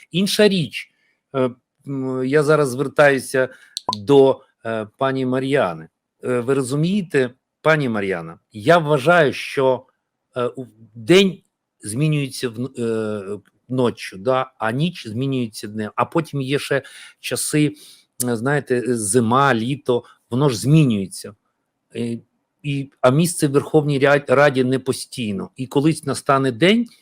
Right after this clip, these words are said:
що каденція закінчиться.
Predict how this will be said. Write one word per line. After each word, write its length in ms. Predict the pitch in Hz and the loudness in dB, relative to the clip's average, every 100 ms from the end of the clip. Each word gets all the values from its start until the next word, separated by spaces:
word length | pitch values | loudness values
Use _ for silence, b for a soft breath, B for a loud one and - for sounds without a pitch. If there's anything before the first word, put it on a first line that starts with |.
| b _ _ _ | b _ _ _
що 580 | - - 139 131 120 - _ _ _ _ _ 104 | -14 -4 2 2 0 -8 _ _ _ _ _ -10
каденція 560 | - 127 156 165 160 143 | -4 0 2 2 0 0
закінчиться. 880 | 117 135 - 139 107 - 95 - | 0 -4 -4 -6 -4 -8 -16 -20